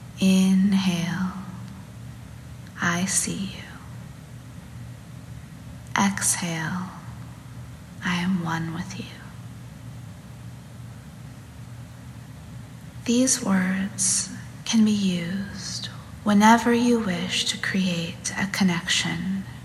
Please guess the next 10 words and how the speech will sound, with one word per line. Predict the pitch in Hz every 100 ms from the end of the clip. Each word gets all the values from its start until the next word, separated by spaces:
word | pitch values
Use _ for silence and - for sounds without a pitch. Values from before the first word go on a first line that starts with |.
| - -
between | 185 180 190 180 175
you | 175 170 170 170 175 - - - - - -
and | 180 185
another | 170 160 160 165
being. | 170 165 165 180 190 - - - - - - - - - - - - - - - - - - - - - -
If | 196 220
you | 220
can | - 220
hold | - 208 233 269
space | - - 185 170 175 196 - - -